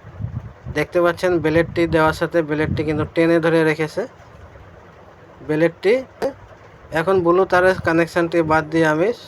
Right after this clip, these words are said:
সবুজ তারের কানেকশানটি দিব। সবুজ তারের কানেকশানটি দিলে এটা ম্যাগনেট হবে। দুইটা কয়েলই ম্যাগনেট চেক, চেক করে নেবেন। ম্যাগনেট যত ভালো হবে, ফ্যান তত বেশি রানিং হবে। তো অবশ্যই এইভাবে চেক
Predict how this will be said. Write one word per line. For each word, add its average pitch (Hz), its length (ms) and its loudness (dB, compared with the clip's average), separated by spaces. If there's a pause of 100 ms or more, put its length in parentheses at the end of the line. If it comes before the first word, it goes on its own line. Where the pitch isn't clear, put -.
সবুজ 156 300 -4
তারের 151 200 2
কানেকশানটি 147 600 -4
দিব। 147 300 -4 (880)
সবুজ 190 440 2
তারের 196 220 2
কানেকশানটি 185 560 0
দিলে 175 420 2 (1000)
এটা 160 200 0
ম্যাগনেট 165 480 2
হবে। 185 260 2 (160)
দুইটা 170 320 2
কয়েলই 175 380 4
ম্যাগনেট 165 440 2
চেক, 165 220 -2 (240)
চেক 156 240 -2
করে 170 220 0
নেবেন। 170 300 2 (200)
ম্যাগনেট 151 400 -2
যত 160 200 -2
ভালো 160 300 0
হবে, 160 280 2 (220)
ফ্যান 147 260 -2
তত 151 200 -4
বেশি 147 360 -6
রানিং 147 280 -2
হবে। 151 240 -2 (720)
তো 143 80 -2
অবশ্যই 147 380 -2
এইভাবে 160 400 2 (100)
চেক 156 140 -2